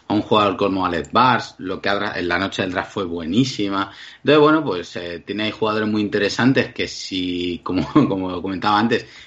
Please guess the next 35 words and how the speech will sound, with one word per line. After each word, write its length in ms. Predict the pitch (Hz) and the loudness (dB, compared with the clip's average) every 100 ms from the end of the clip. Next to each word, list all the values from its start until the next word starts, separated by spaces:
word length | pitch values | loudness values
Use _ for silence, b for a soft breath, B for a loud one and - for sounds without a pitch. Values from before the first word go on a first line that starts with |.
| - | -4
que 140 | 101 | -2
si 140 | 90 101 | 0 0
el 80 | 95 | 0
staff 380 | - 107 98 | -2 -4 -4
técnico 380 | - 123 127 107 | -2 0 0 -4
trabaja 380 | 95 95 95 101 | -4 -4 -4 -2
bien 280 | 107 120 - B _ | 0 -2 -4 B _
y 100 | 90 | -6
consigue 500 | 85 90 - 107 104 | -4 -4 0 0 0
crear 280 | 110 101 110 | -2 0 2
esa 280 | 107 - 92 | 0 -2 -2
química 460 | 127 127 - 95 87 | 4 4 4 -2 -4
y 80 | 80 | -6
consigue 500 | 85 - 101 104 104 | -8 -6 -4 -4 -2
que 540 | 101 104 104 98 95 B B - | -2 0 0 -2 -6 B B 2
ellos 240 | 107 98 | 4 2
encajen 480 | 104 92 98 104 101 | -2 -2 -4 -6 -4
bien, 300 | 113 156 - | -2 -2 -4
pues 420 | 82 85 82 - | -8 -4 -4 -6
que 140 | - 85 | -6 -4
pueden 300 | 92 90 87 | 0 0 2
dar 120 | 87 | 0
más 200 | 98 101 | 0 -2
de 60 | |
un 100 | 107 | -4
susto 280 | - 95 - | -6 -8 -6
esta 220 | 120 104 | -4 -4
temporada 580 | 92 92 87 92 123 98 | -6 -4 -4 -2 -2 -2
y, 320 | 85 82 82 B B B | -4 -8 -10 B B B
y 60 | 87 | -6
a 80 | 87 | -4
mí 100 | 90 | -4
me 120 | 101 | -4
gusta 260 | 107 117 98 | -4 -4 -4
mucho, 460 | 107 - 113 - | -4 0 -2 -2